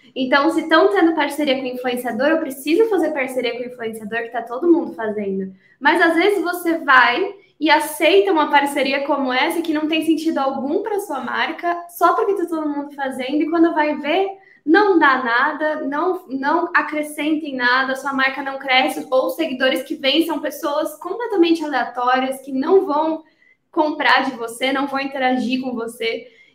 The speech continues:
Então, não faz sentido, né? Eu acho que d-, tem que ter todo esse estudo, tanto da pessoa que vai propor parceria, os influenciadores, tanto dos empreendedores, tipo, gente, não precisa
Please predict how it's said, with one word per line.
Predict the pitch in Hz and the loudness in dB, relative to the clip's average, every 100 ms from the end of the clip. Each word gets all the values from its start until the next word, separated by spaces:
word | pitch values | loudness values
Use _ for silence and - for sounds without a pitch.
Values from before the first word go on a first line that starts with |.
| - | -8
Então, | 294 302 330 | -4 2 4
não | 359 370 | 4 2
faz | 392 466 453 | 0 -2 2
sentido, | 403 370 - 302 208 226 | 2 2 2 0 0 -2
né? | 220 220 233 - | -2 -2 -4 -2
Eu | 233 | -2
acho | - - | -2 -4
que | 277 | -12
d-, | 220 220 208 - | -10 -8 -8 -8
tem | 262 269 | -6 -6
que | - | -6
ter | 320 311 | -6 -6
todo | - 277 269 392 | -2 -2 2 2
esse | 370 339 330 | 2 4 4
estudo, | 330 - 320 320 311 294 - - | 4 2 0 0 0 -2 -6 -10
tanto | 277 330 403 | 0 4 4
da | 381 | 2
pessoa | 359 330 - 247 | 0 -2 -2 -6
que | 254 | -4
vai | 220 220 | -4 -4
propor | 233 226 233 247 | -6 -8 -8 -6
parceria, | 233 - 226 202 240 214 | -8 -8 -6 -4 -4 -4
os | |
influenciadores, | 208 202 220 214 214 208 208 214 - - _ _ - | -4 -6 -4 -4 -4 -6 -4 -6 -8 -16 _ _ -2
tanto | 285 294 339 | 0 2 0
dos | 254 349 | 2 2
empreendedores, | 359 359 330 302 285 262 285 | 2 2 0 0 0 -2 -2
tipo, | 294 254 | -6 -10
gente, | 247 254 220 233 | -8 -6 -6 -6
não | 240 262 | -4 0
precisa | 320 330 320 294 | 0 0 2 2